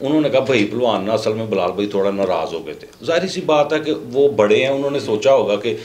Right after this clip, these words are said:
शायद ये छोटा है तो कोई गलत step ना ले रहा हो, कोई मिसहैप ना हो जाए। वो अपनी जगह ठीक थे, लेकिन जो बलाज भाई ने फैसला किया वो अपनी जगह ठीक थे। बहरहाल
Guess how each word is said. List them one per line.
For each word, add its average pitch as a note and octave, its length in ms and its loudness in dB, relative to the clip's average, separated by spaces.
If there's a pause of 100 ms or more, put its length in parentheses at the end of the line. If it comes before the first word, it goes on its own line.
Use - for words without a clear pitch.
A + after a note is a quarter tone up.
(400)
शायद B2 340 2
ये B2 140 -2
छोटा A2+ 360 0
है A#2 220 4
तो G#2 400 -2
कोई A#2 140 0
गलत B2 260 4
step C#3 280 4
ना C3+ 140 2
ले A#2 200 2
रहा A#2 100 6
हो, A2 100 6
कोई G#2+ 180 -2
मिसहैप C3+ 440 2
ना G#2 100 -2
हो F#2+ 160 0
जाए। F2+ 80 -8
वो F3 180 2
अपनी G#2+ 240 2
जगह A#2+ 240 4
ठीक A2+ 340 -4
थे, F#2 80 -6 (460)
लेकिन B2+ 220 -2
जो B2+ 80 0
बलाज A2 300 4
भाई A2+ 220 2
ने G#2 100 0
फैसला F#2+ 340 0
किया F2 240 -6
वो E2+ 140 -4
अपनी A#2+ 200 -10
जगह A#2 220 -4
ठीक F#2 340 -10
थे। - 40 -18 (1120)
बहरहाल C3 440 2